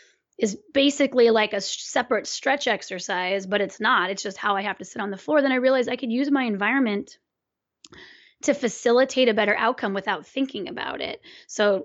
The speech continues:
that w-, that was, it was just me. I'm always, I, our main approach to health these days seems to be trying to bring new behaviors into the existing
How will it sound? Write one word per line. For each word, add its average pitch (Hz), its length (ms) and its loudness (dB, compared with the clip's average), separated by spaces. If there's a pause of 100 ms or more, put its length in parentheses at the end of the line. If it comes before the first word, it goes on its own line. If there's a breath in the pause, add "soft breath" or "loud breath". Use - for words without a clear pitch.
that 233 140 2
w-, - 220 -4
that 240 180 -2
was, 240 140 -2
it 262 80 0
was 240 140 0
just 294 240 -6
me. 269 440 2 (580)
I'm 254 180 4
always, 320 260 6
I, - 160 -2 (1000)
our 247 160 0
main 302 200 6
approach 302 440 0
to 240 100 -8
health 233 320 -2
these 214 300 -6
days 190 520 0
seems 294 600 4
to 226 100 -14
be 196 400 2 (260 loud breath)
trying 269 480 4
to 254 120 -2
bring 233 480 4
new 233 200 6
behaviors 226 800 4
into 233 320 2
the 220 240 4
existing 202 920 0